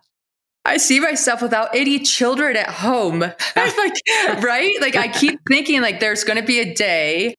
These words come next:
Speaker 1: where I'm not gonna have laundry or, like, you know, like, the cleaning ladies are gonna have an easy time to clean the house or,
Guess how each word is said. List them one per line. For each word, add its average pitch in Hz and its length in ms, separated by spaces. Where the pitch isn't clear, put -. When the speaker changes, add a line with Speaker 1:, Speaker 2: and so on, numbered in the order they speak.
Speaker 1:
where 190 500
I'm 185 280
not 185 240
gonna 196 180
have 185 220
laundry 151 720
or, 156 400
like, 160 200
you 180 80
know, 170 40
like, 170 180
the 180 60
cleaning 185 300
ladies 170 280
are 175 40
gonna 165 140
have 165 140
an 160 80
easy 170 280
time 165 220
to 165 60
clean 170 200
the 160 100
house 147 380
or, 160 100